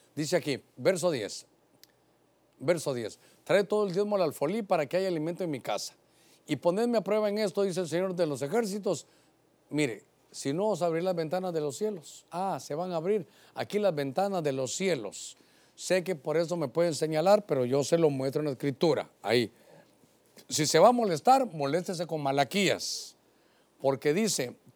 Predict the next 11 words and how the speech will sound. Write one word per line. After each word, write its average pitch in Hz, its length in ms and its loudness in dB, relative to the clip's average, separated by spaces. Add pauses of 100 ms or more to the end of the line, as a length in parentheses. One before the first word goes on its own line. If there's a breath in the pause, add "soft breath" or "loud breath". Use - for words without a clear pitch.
"¿qué 233 160 4
abre 240 260 6
los 185 200 0
cielos?". 302 680 2
Ah, 143 300 2 (1900 soft breath)
aquí 117 240 2
el 208 140 2
que 208 180 2
abren 220 340 6
las 165 320 4
ventanas. 156 1040 -2